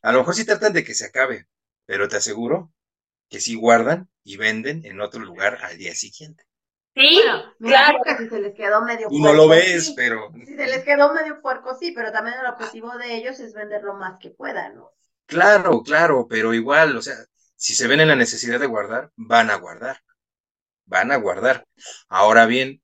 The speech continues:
Speaker 1: acabas de tocar un tema que sí valdría la pena comentar, que es el recalentado y re-recalentado y el re-re-re-recalentado, ¿no? Que incluso lo hace la misma gente en su casa, compra,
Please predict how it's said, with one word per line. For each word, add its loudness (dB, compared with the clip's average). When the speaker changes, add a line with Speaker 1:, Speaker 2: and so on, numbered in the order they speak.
Speaker 1:
acabas 0
de -2
tocar -6
un -10
tema -4
que -16
sí -6
valdría -8
la -6
pena -10
comentar, -4
que -6
es -10
el -16
recalentado -8
y -6
re-recalentado -4
y -10
el -10
re-re-re-recalentado, -6
¿no? -14
Que 4
incluso 6
lo 6
hace 2
la 2
misma -12
gente -14
en -8
su -12
casa, -4
compra, 0